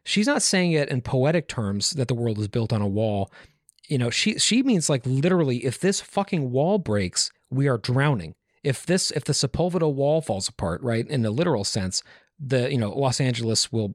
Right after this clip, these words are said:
will burn or, or will drown. If the world where, between, if the line between replicants and humans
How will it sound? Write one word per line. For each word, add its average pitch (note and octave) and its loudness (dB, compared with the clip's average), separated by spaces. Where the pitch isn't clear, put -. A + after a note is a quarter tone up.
will G#2 0
burn C3+ 0
or, F#2+ -8
or A#2 -4
will G#2 -2
drown. C#3 0
If - -4
the C#3+ 2
world D#3 2
where, C#3+ -2
between, B2+ 0
if C3 -2
the C3+ 2
line D3 2
between C3 -2
replicants C3 -2
and G#2+ 0
humans C3 0